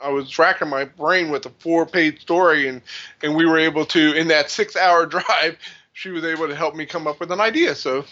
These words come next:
you know, <laughs> big credit to her. So that's why, you know, you need friends out there. You know, you,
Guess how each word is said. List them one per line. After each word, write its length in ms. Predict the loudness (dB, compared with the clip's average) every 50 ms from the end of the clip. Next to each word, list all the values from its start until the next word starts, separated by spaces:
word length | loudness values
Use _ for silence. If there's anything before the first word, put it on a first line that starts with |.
| _ _ -16
you 80 | -10 -6
know, 200 | -6 -6 -6 -6 -10 -18 _ _ -18 -12 -10 -8 -8 -8
<laughs> 500 | -10 -10 -12 -12 -12 _ _ -8 -2 0
big 120 | 0 0 2
credit 300 | 2 2 4 4 2 2
to 80 | 2 0
her. 200 | 0 0 -2 -4 -6 -2
So 80 | 2 4
that's 180 | 4 4 2 2
why, 160 | 2 2 2
you 160 | 2 0 -2
know, 120 | -2 -2
you 180 | -2 -2 -4 -8
need 340 | -8 -8 -8 -8 -10 -10 -8
friends 300 | -4 -4 -4 -2 -2 -2
out 180 | -2 -2 -2
there. 260 | -4 -6 -4 -4 -4 -4
You 100 | -6 -6
know, 120 | -6 -6
you, 460 | -6 -8 -10 -10 -12 -12 -12 -12 -12